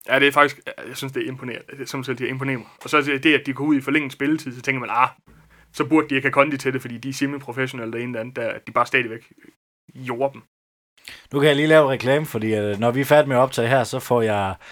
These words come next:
Speaker 2: Jens Krag Iversen og Kenny Poulsen i studiet, hvor vi faktisk skal, skal snakke rigtig meget om, øh, Sønderjyskes pokalkamp mod Esbjerg på onsdag.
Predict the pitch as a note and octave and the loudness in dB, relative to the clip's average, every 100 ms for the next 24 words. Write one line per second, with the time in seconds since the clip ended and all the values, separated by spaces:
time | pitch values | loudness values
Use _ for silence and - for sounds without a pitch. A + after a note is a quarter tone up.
0 | - - - C#3 C#3+ B2+ B2+ D3 D3 G#2+ | -20 -18 -2 -2 2 4 6 6 2 0
1 | A2 G#2 G2 - A#2 A2 B2+ D#3 D3+ G#2 | -4 -8 -6 -4 -4 2 2 2 0 -8
2 | - C3+ B2 G2+ A2 G#2+ G#2 G#2+ A#2 G#2+ | -2 -4 -2 -4 -2 -2 -4 0 0 0
3 | - G2+ G2 F#2+ F#2+ F2+ - G#2 G2 A2+ | -4 -4 -2 -2 -4 -6 -6 -6 -2 -2
4 | G#2+ C#3 C3+ G#2 G#2+ A#2+ G#2 F#2+ F#2 F2+ | 0 -2 -2 -2 0 2 0 -4 -6 -6
5 | B2 B2+ A2+ G2 - F#2 B2 G#2 G2+ A2+ | -4 -2 -4 -8 -14 -2 -2 0 -2 0
6 | C#3 A#2+ G#2+ - G#2 F#2+ - G#2+ B2 - | 0 2 -2 -4 -6 -6 -4 -2 -2 -4